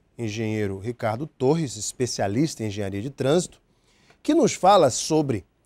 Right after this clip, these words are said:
essa nova lei, a Lei mil novecentos e vinte e nove de dois mil e doze, de autoria do vereador Gabriel Fornec, que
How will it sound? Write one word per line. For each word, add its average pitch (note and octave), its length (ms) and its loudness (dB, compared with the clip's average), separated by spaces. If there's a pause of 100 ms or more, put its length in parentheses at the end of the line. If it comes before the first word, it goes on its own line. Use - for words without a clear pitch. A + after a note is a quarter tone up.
(240)
essa D#3+ 440 2
nova F3+ 360 6
lei, D#3 400 4 (320)
a B2 80 0
Lei D#3+ 200 6
mil F#3 320 4
novecentos D#3 640 2
e C#3 60 0
vinte C#3+ 240 0
e C3 40 2
nove C#3 400 4
de A2+ 120 -4
dois A#2 180 0
mil A#2+ 80 0
e A2 60 -2
doze, E3+ 340 4
de C3 80 -2
autoria A#2+ 340 2
do A2+ 60 -6
vereador A2 400 0
Gabriel G#2+ 380 2
Fornec, C#3 580 0 (800)
que A3 320 2